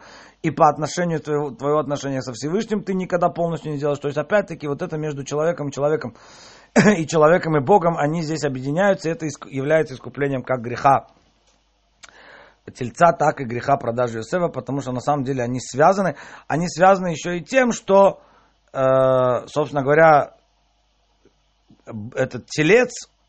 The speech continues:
это и есть символ Йосефа. Да, и одна, одно из объяснений, когда, э, ск-, сказал, что братья сказали Йосефу,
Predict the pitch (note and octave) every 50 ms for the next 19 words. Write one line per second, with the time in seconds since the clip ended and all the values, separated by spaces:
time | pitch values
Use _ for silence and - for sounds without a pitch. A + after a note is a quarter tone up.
0 | _ _ _ A2+ A2+ - C3+ C3 C3+ C#3+ D#3+ D3+ - - - - C#4 C#4 C4 A#3
1 | G3+ D#3+ D3+ C3+ - - C3 A2 F#2 - - - _ _ _ _ _ _ _ _
2 | _ _ _ _ _ _ _ _ _ - C3+ E3 F3+ F3 E3 D3+ C#3+ C#3 C3+ B2+
3 | C#3+ F3 G3+ G#3+ G3+ F#3 D#3+ D#3 F3+ G3+ G#3 F3 F3+ D#3 D3 C3+ - - F3+ G#3
4 | G#3+ G3+ F3+ C#3+ - C#3+ B2+ A#2 B2 E3+ F#3 F#3 F3 D#3+ C#3+ - - _ _ _
5 | _ _ _ _ _ _ _ _ - - A2 G#2+ A2 A2 G#2+ G#2+ A2 G#2+ G#2+ G#2+
6 | G#2+ G#2 G2+ G#2 G2 E2 D#2 C#2+ E2 F2 F#2+ G#2+ G#2 G2+ F#2+ - - _ _ -
7 | - - - - G#2 G#2+ B2 D3+ D#3+ D#3+ D#3 D#3 - F2+ - - - - - B2
8 | A#2+ G#2+ - - A#2 A2 C3+ E3 F3+ F3+ - D#3 C#3+ B2 - - _ _ _ _
9 | _ _ _ _ _ _ _ _ _ - - _ _ - - - - C3 A2 B2
10 | D#3+ F3 F3+ F3+ E3+ D#3 C#3 - G#3+ G#3+ A3+ - - F#3 F3 E3+ E3 -